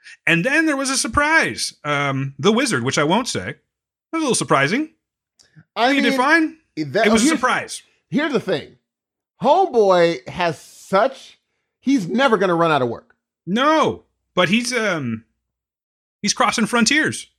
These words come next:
Speaker 2: He is crossing frontiers.
Speaker 1: Yeah, yeah.
Speaker 2: He
Speaker 1: And then, of
Speaker 2: totally
Speaker 1: course,
Speaker 2: is.
Speaker 1: yeah. But of course, I don't wanna leave anything out. So Zachary Levi.
Speaker 2: Dude.
Speaker 1: That's your D C face right there, ladies and gentlemen.
Speaker 2: Dude.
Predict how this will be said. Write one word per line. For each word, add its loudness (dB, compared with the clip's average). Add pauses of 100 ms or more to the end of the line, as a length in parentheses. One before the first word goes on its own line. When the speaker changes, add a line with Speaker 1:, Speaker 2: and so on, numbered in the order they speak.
(180)
Speaker 2:
He -10
is -4
crossing -6
frontiers. -20 (320)
Speaker 1:
Yeah, -4 (220)
yeah. -10
Speaker 2:
He -12
Speaker 1:
And -6
then, 0
of 2
Speaker 2:
totally 0
Speaker 1:
course, 2
Speaker 2:
is. -20 (300)
Speaker 1:
yeah. -2 (400)
But 2
of -2
course, 4
I 0
don't 2
wanna 2
leave -4
anything 0
out. -2
So -2
Zachary -2
Levi. -2 (580)
Speaker 2:
Dude. -18 (360)
Speaker 1:
That's 0
your -4
D 0
C -4
face -2
right -4
there, -14
ladies -20
and -18
gentlemen. -14
Speaker 2:
Dude. -6